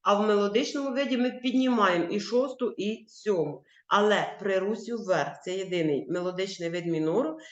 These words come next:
де при русі вверх пі-, пі-, повишується і шоста, і сьома сходинки.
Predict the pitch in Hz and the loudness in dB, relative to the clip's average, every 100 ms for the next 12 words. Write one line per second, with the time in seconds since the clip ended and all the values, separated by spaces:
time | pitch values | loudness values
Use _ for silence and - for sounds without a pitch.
0 | - 180 190 208 220 214 208 190 208 294 | -8 -2 0 2 2 0 -2 -2 -2 -2
1 | - 196 180 208 202 - 208 196 202 180 | -4 -6 -4 -6 -4 -4 -2 -2 -4 -6
2 | 175 165 170 - 262 262 254 - 190 202 | -8 -8 -6 -4 -4 -4 -4 -4 -4 -6
3 | 202 180 165 151 156 | -4 -4 -2 -4 -6